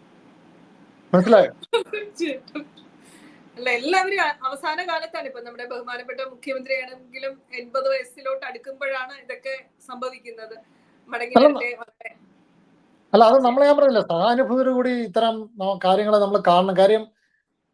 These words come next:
Speaker 1: ആ, ഇപ്പൊ ഞാനിപ്പോ കാണുന്ന, ഞാൻ ഡൽഹിയിലാണ് താമസിക്കുന്നത്. ഞാനിപ്പം കാണുന്ന ഒരു സന്യാസിയുണ്ട്. നമ്മുടെ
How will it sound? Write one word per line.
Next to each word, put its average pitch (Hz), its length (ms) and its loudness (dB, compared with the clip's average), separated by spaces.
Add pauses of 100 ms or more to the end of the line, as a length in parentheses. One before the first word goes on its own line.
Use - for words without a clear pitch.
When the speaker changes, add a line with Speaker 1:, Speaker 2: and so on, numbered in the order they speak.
(140)
Speaker 1:
ആ, 170 160 6
ഇപ്പൊ 185 300 2
ഞാനിപ്പോ 254 480 6
കാണുന്ന, 254 300 2
ഞാൻ 240 220 0
ഡൽഹിയിലാണ് 247 440 4
താമസിക്കുന്നത്. 185 500 0 (1300)
ഞാനിപ്പം 254 800 4
കാണുന്ന 247 300 2
ഒരു 254 140 6
സന്യാസിയുണ്ട്. 233 800 2 (920)
നമ്മുടെ 220 500 4